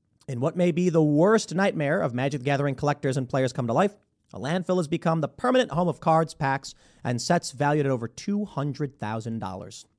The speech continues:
Magic: The Gathering is owned by Hasbro.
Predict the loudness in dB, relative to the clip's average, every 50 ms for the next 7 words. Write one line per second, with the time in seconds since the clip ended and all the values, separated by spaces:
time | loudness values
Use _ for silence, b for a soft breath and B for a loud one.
0 | _ _ _ _ -20 b b b b b b b b b 2 4 4 6 4 4
1 | 2 2 4 4 4 4 4 4 4 4 4 4 2 0 0 -2 0 2 4 6
2 | 6 6 6 6 6 4 4 2 0 -2 -4 -6 -8 -10 -12 -12 -8 -6 -4 -4
3 | -2 -2 -4 -4 -4 -4 -4 -6 -6 -6 -6 -6 -4 -4 -4